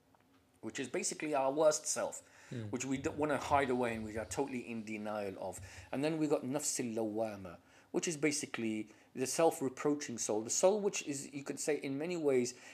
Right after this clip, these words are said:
Speaker 1: is the mediator between the two. It's co-, you know, a-, and how lawama is structured allows us either towards mutma'inna or amara bisu. This is the whole thing,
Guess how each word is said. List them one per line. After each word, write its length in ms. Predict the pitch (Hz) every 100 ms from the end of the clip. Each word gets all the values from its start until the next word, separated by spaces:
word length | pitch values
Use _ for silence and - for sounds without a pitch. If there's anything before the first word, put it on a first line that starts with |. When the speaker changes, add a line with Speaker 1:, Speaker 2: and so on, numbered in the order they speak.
| -
Speaker 1:
is 160 | 135 131
the 280 | 143 135 127
mediator 560 | 147 196 226 190 151 139
between 420 | 131 127 127 113
the 80 | 107
two. 460 | - - 127 98 92 - - -
It's 200 | 147 -
co-, 240 | - - 202
you 140 | 170
know, 200 | 139 120 -
a-, 300 | - 127 -
and 120 | 135
how 320 | 120 190 254
lawama 800 | 214 202 175 175 175 160 113 90 - -
is 120 | 139
structured 1000 | - - - - 160 - - - - - - _ _ _ _ _ _ _ _ -
allows 380 | 123 131 135 127
us 160 | 131 - -
either 220 | 135 135
towards 360 | 127 127 117 113 101 104 82 _ 143
mutma'inna 600 | 180 185 185 196 190 185
or 140 | 175 156
amara 260 | 131 117 107
bisu. 380 | 101 - - 92 - -
This 180 | 170
is 120 | 165 147
the 80 |
whole 180 | 120 104
thing, 240 | - 107